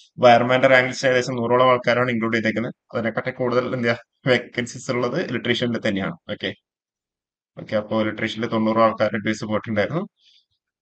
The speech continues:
ഇലക്ട്രീഷ്യൻ കേസിൽ, വയർമാൻ കേസിൽ നമ്മൾ നേരത്തെ പറഞ്ഞു നാപ്പത്തഞ്ച് പേർക്കാണ്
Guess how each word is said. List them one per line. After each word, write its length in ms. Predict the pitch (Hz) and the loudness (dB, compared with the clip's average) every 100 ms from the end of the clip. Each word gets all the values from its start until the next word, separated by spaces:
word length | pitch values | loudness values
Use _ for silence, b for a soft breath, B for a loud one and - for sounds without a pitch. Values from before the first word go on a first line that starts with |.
| _ | _
ഇലക്ട്രീഷ്യൻ 440 | 135 120 113 - 110 | -2 -2 -4 -4 -4
കേസിൽ, 180 | 107 | -2
വയർമാൻ 360 | 113 110 113 117 | 2 4 4 0
കേസിൽ 180 | 113 127 | -2 -2
നമ്മൾ 120 | 117 | 0
നേരത്തെ 180 | 113 117 | 0 0
പറഞ്ഞു 200 | 113 139 | 0 0
നാപ്പത്തഞ്ച് 500 | 120 104 - 117 113 | 0 0 -2 -2 2
പേർക്കാണ് 400 | 107 110 131 | 2 2 -2